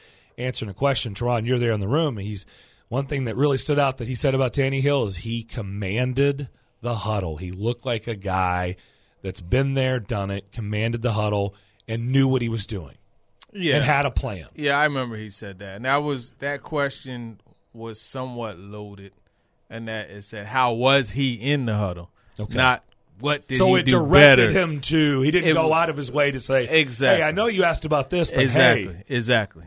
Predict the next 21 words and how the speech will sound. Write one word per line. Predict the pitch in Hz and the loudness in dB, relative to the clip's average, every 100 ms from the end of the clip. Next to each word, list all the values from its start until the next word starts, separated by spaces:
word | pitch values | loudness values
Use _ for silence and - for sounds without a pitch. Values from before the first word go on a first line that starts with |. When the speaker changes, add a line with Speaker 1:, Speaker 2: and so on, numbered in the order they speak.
| 87 | -12
Speaker 2:
exactly. | 98 101 95 85 85 | -8 -8 -8 -12 -12
So, | - 123 117 107 - _ _ - | -2 0 2 -2 -8 _ _ -8
uh, | 123 113 | -6 4
it | 156 | 6
was, | 170 156 135 | 8 6 4
Taylor | - 202 196 | 4 6 6
Lewan, | 160 151 151 147 139 | 4 2 4 4 2
I | 117 123 | 0 -2
think, | - 131 123 | -4 -8 -8
is | 101 120 117 113 110 101 | -6 -6 -4 -6 -10 -14
growing | 101 107 117 127 139 143 143 131 | -14 -4 0 2 2 -2 -6 -10
a-, | 120 113 - | -8 -6 -4
as | 113 110 | -6 -4
a | 110 | -6
young | 104 113 110 113 | -4 -4 -4 -2
man, | 123 131 131 | 0 0 -2
and | 117 110 | -8 -8
I | 107 | -8
think | 107 117 120 | -8 -10 -10
he's | 120 110 | -10 -10
doing | 117 117 110 | -6 -6 -6